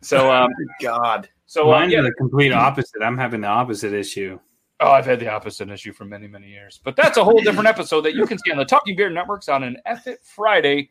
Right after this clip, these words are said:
Speaker 1: Talking Poop. And, uh, if anybody wants to be a part of that, you let us know. But, uh, congratulations, Jonathan. Shoot me a message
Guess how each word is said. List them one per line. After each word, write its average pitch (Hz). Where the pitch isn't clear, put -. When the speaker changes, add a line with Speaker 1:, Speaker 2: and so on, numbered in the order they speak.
Speaker 1:
Talking 170
Poop. 156
And, 151
uh, 156
if 156
anybody 180
wants 175
to 175
be 165
a 175
part 190
of 208
that, 220
you 466
let 453
us 392
know. 220
But, 160
uh, 170
congratulations, 190
Jonathan. 175
Shoot 196
me 196
a 190
message 175